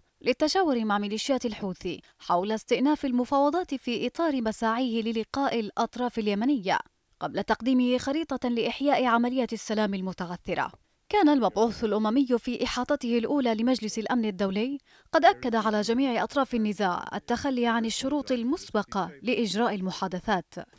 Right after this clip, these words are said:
توقيت زيارة المبعوث كما يبدو تتناسب مع ما يحدث ميدانيًا، فقوات التحالف العربي تقف على مشارف مدينة الحديدة وفي نقاط التماس مع معقل زعيم الميليشيات بصعدة.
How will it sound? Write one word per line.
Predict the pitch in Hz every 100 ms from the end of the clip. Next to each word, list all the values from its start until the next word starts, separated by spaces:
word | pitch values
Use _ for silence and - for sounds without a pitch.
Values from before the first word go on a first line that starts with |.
| _ _
توقيت | 339 285 - 311 285
زيارة | 247 233 226 208
المبعوث | 208 190 175 185 - 180 -
كما | 226 214
يبدو | 214 247 240 311
تتناسب | 311 311 320 349 247 202
مع | 185 220
ما | 233 226
يحدث | 240 285 - 233 247
ميدانيًا، | 226 226 226 269 214 165 - - - _ -
فقوات | 320 - 330 311
التحالف | - 254 226 262 214
العربي | 220 196 202 190 196 -
تقف | 226 254 -
على | 233 226 233
مشارف | 233 311 302 247
مدينة | 233 247 277 180
الحديدة | 233 - 269 285 180 151 - _ _ -
وفي | - 226
نقاط | 220 - 254
التماس | 240 - 247 277 262
مع | 247 233
معقل | 214 254 277 - 240 220 -
زعيم | 202 240 247 226
الميليشيات | 196 190 185 - 226 214
بصعدة. | 196 185 170 175 -